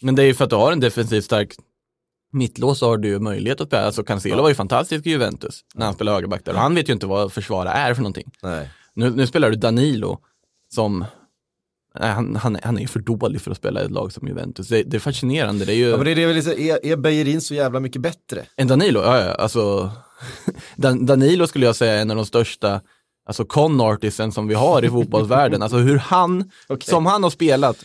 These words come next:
Speaker 1: hur han kan ha spelat i Real Madrid, City och Juventus. Nu har det ju varit stora delar att han har varit delar av swap deals. Han har
Speaker 2: Mm.
Speaker 1: använts som en bricka i spelet för att fixa till böcker och så vidare genom åren. Men hur han kan ha spelat i de stora klubbarna och fått, liksom, speltid och sånt.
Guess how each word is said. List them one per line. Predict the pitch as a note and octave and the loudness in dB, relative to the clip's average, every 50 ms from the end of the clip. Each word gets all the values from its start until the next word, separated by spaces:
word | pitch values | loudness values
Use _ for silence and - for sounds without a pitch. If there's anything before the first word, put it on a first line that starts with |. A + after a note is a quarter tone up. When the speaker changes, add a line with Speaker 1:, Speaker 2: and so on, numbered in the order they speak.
| - - - - _ _ _ | -20 -20 -20 -20 _ _ _
Speaker 1:
hur | D3+ D3+ | 2 2
han | E3+ F#3+ G3 - | 4 4 4 2
kan | - F3+ | 2 2
ha | D#3+ D#3 | 2 2
spelat | - C#3 B2+ | 2 2 4
i | C3 | 4
Real | B2+ D3 D3+ D3 D3 | 4 6 6 4 4
Madrid, | C#3+ D3 C#3 A#2+ C#3 E3 E3 C3+ - | 4 4 2 2 2 0 0 0 -2
City | - - F3+ D3+ - _ - - | -2 -2 -4 -4 -6 _ -6 -2
och | - B2 | 0 2
Juventus. | A#2+ B2 A#2+ C3+ C3 A#2+ G#2 - - A2 - - | 2 2 2 2 2 0 -2 -4 -8 -10 -4 0
Nu | C3 C#3 | 2 2
har | C#3+ C#3 C3+ | 4 4 4
det | B2 | 2
ju | B2+ A#2+ | 2 4
varit | A#2 G#2+ - - - - - - | 2 0 0 -4 -14 -20 -18 -16
stora | - - C3+ B2 A2+ G#2+ | -4 -2 0 2 2 2
delar | A2 G#2+ G#2 | 2 2 0
att | G2+ | 0
han | A2 A#2 A2 | -2 -2 -2
har | G#2+ G#2 | -2 -2
varit | G#2 G2+ G2 - - | -2 -4 -4 -4 -4
delar | A2 G#2+ G2+ G2+ G2+ G2+ | -2 -2 -2 -2 -4 -4
av | G#2+ | -6
swap | G#2 - A2 G#2+ G2 - - - | -6 -6 -6 -6 -6 -6 -10 -10
deals. | - G#2+ G#2+ G#2+ G#2+ - - | -8 -8 -6 -6 -8 -8 -8
Han | A2+ G#2 G2+ | -6 -6 -6
har | G#2 G2+ G2 - - | -6 -8 -10 -10 -12
Speaker 2:
Mm. | D3 C#3 B2 - - - - - - - - _ | -16 -18 -18 -20 -20 -20 -20 -20 -20 -20 -6 _
Speaker 1:
använts | - E3 E3 C#3+ C3 C3 C#3+ D#3 C#3+ C3+ | 0 2 2 2 2 4 4 4 4 2
som | - C#3+ | 2 2
en | C3+ B2+ B2 | 2 2 2
bricka | C#3+ D3 C#3 C#3+ - C3+ | 2 2 0 0 0 0
i | B2+ B2+ | 0 0
spelet | - - D#3+ D#3+ D3 B2+ A2 G#2 G2+ | 2 2 4 4 6 4 4 0 -2
för | - - A2+ | -4 -4 -6
att | A#2 - | -4 -6
fixa | - G2+ - - G#2 | -8 -8 -8 -6 -6
till | A#2+ G#2+ G#2+ | -4 -4 -2
böcker | G2+ G#2 G#2 - - A#2 A2+ | -2 -4 -4 -4 -4 -4 -4
och | G#2+ | -4
så | - A2 | -4 -4
vidare | A2 A2 G#2 F#2+ G2 G2 | -4 -4 -2 -2 -2 -2
genom | G2+ G2 G#2 G#2 G#2 | -2 -2 -4 -4 -4
åren. | G#2 G2+ G2+ G2 - - | -4 -4 -4 -6 -6 -4
Men | B2 B2 B2+ | -2 0 2
hur | C3 C#3 C3+ | 2 2 0
han | C3 A#2 D#3+ E3+ F3+ E3 | 0 0 0 0 0 0
kan | - D#3+ | -2 -2
ha | C3+ | -2
spelat | C3+ - A2 A2+ A#2+ | -2 -2 -4 -4 -4
i | |
de | A2+ A#2+ - D#3+ E3 D#3+ C#3+ B2+ B2 | -4 -2 0 0 0 0 -2 -4 -4
stora | - - - D3 A#2 A2 A#2+ A#2 | -6 -6 -4 -4 -2 -2 -2 -4
klubbarna | G#2+ - A#2 A2+ G2+ - A#2+ A#2 A#2 A#2 - _ _ _ _ _ _ _ _ _ _ | -4 -4 -4 -4 -2 -2 -2 -2 -4 -6 -10 _ _ _ _ _ _ _ _ _ _
och | - B2+ | -8 -6
fått, | B2 B2+ B2+ A#2+ | -4 -4 -4 -4
liksom, | B2 A2+ - A2+ | -4 -6 -6 -8
speltid | - - - E3 D#3+ C3+ - - - - - - - | -12 -8 -6 -2 -2 -2 -2 -4 -6 -8 -8 -8 -6
och | - B2 | -6 -6
sånt. | B2+ A#2 - - | -6 -6 -6 -8